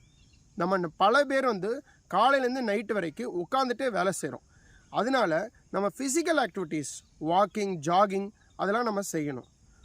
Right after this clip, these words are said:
குறைஞ்சது ஒரு பத்தாயிரம் ஸ்டெப்ஸ் ஒரு நாளைக்கு நடக்கணும். அதே சமயம் ஒரு த-, சாயங்காலம் பண்ற எக்ஸர்சைஸ் ஒரு நாலு மணி, அஞ்சு மணிக்கு கரெக்டா பண்ணிட்டா பெட்டரா இருக்கும். ஏன்னா ரொம்ப லேட்டா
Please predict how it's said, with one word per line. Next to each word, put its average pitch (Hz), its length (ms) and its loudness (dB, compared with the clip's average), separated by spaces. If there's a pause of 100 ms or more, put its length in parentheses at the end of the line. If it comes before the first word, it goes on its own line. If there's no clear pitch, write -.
(160)
குறைஞ்சது 247 640 2
ஒரு 196 300 -2
பத்தாயிரம் 269 540 4 (100)
ஸ்டெப்ஸ் 202 300 -8
ஒரு 190 180 -2
நாளைக்கு 185 340 -4
நடக்கணும். 143 540 -8 (1900)
அதே 277 280 0
சமயம் 208 520 -2 (260)
ஒரு 220 320 0
த-, 202 120 0
சாயங்காலம் 277 540 4
பண்ற 202 280 -2
எக்ஸர்சைஸ் 254 380 -6
ஒரு 202 200 0
நாலு 247 340 4
மணி, 269 200 0
அஞ்சு 254 360 -2
மணிக்கு 262 380 -4 (140)
கரெக்டா 202 300 0 (120)
பண்ணிட்டா 196 480 -2 (300)
பெட்டரா 202 280 2
இருக்கும். - 240 -4 (340)
ஏன்னா 233 200 0
ரொம்ப 262 300 4
லேட்டா 285 380 2